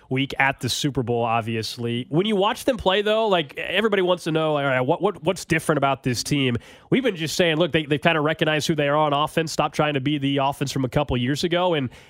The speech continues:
lean into Isaiah Pacheco a little bit more. What, what do you feel when you watch, when you watch this Chiefs team right now?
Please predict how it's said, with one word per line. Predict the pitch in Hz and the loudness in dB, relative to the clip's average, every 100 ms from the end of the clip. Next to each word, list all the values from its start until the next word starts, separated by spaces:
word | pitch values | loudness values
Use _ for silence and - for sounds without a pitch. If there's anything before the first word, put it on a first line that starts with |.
| - | -2
lean | 139 180 175 | 0 4 4
into | 175 175 185 | 4 2 2
Isaiah | 160 151 160 165 | 4 4 2 2
Pacheco | 151 123 165 - 160 | 0 2 0 4 4
a | 143 | 4
little | 151 | 2
bit | 139 127 | 0 2
more. | 147 151 127 - - _ | 4 4 2 -2 -14 _
What, | 202 160 | 2 4
what | 190 | 0
do | 214 | 2
you | 208 | 0
feel | - 196 180 | 0 0 2
when | 165 165 | 2 0
you | 151 | 2
watch, | 156 156 - | 0 0 -2
when | 143 143 | -2 0
you | 156 | 2
watch | 151 151 - | 2 0 -2
this | 127 | -4
Chiefs | - 156 151 | -2 -4 -4
team | - 143 120 | -2 -2 0
right | 123 | 0
now? | 120 117 85 | 2 0 -2